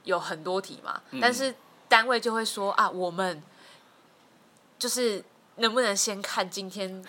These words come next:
Speaker 1: 抽的，<laughs> 抽的考卷，就是抽的题目是什么？”然后我就觉得，
Speaker 2: 嗯。
Speaker 1: 当然是不行啊，<laughs> 为什么？为什么你要问这个，这种问题？
Speaker 2: 对。
Speaker 1: 对，就类似这种。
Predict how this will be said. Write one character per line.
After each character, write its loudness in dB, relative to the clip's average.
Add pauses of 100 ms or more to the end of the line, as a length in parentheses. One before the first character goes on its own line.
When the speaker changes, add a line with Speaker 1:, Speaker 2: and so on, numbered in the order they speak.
(140)
Speaker 1:
抽 6
的， 4
<laughs> 2
抽 12
的 8
考 8
卷， 4 (160)
就 4
是 -2
抽 10
的 8
题 -2
目 -2
是 -2
什 2
么？” -4
然 2
后 10 (320)
我 6
就 8
觉 4
得， 10 (460)
Speaker 2:
嗯。 0
Speaker 1:
当 12
然 8
是 -6
不 -2
行 2
啊， 12
<laughs> 8
为 8
什 8
么？ 6 (540)
为 10
什 8
么 12
你 6
要 12
问 6
这 2
个， 8
这 8
种 10
问 8
题？ -2 (240)
Speaker 2:
对。 2 (160)
Speaker 1:
对， 0
就 -6
类 0
似 -8
这 -8
种。 -4